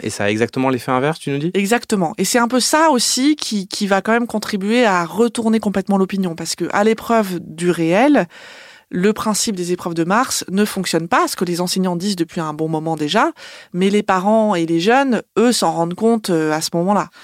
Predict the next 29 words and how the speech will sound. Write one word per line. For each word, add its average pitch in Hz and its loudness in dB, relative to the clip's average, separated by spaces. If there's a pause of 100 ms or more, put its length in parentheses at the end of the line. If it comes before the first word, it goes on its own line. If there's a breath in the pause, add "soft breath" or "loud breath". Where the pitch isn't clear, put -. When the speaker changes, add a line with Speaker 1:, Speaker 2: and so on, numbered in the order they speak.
(300 loud breath)
Speaker 2:
Et 226 2
ce - -2
qu'on 277 2
remarque 262 2
également 214 2
à 180 0
ce - -8
moment-là, 180 2
c'est 226 -4
qu'en 208 -2
fait, 302 -2
le 226 0
supérieur 254 0
ne 220 2
joue 196 -4
pas 254 0
toujours 208 -4
le 185 0
jeu. 165 -6
C'est - -4
difficile 220 -4
de 220 0
savoir 208 2
dans 190 0
quelle 180 -4
proportion, 185 -2
mais 254 0
on 190 -2
sait 254 0